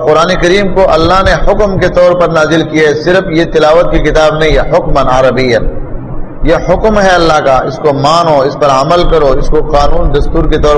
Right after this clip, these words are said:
پر نافذ کرو۔ جیسے کہ پہلے ہم پڑھ چکے ہیں، لستم علی شیء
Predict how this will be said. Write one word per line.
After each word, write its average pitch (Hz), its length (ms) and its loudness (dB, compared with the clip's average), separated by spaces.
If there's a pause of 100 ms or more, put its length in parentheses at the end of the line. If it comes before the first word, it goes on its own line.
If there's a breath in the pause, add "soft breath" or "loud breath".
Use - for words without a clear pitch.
پر 147 100 -2
نافذ 131 420 -2
کرو۔ 143 240 2 (880 loud breath)
جیسے 175 200 0
کہ - 100 0
پہلے - 280 0
ہم 175 240 -2
پڑھ 175 140 0
چکے 151 300 0
ہیں، 131 120 0 (840)
لستم - 400 0
علی 156 260 2
شیء 156 260 2